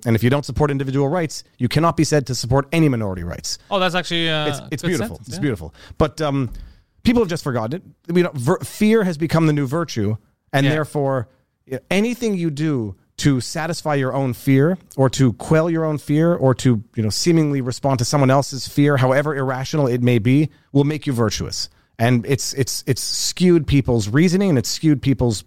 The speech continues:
Speaker 1: politics.
Speaker 2: It, it skewed people's reasoning.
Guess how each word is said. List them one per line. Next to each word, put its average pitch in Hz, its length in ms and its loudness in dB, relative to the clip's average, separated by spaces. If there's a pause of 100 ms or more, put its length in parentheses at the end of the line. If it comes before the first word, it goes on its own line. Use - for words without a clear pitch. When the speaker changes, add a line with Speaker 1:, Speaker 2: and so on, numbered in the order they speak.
(140)
Speaker 1:
politics. 139 640 -4 (160)
Speaker 2:
It, 262 160 -14
it 156 140 -8
skewed - 340 -4
people's 226 260 -2
reasoning. 156 680 -2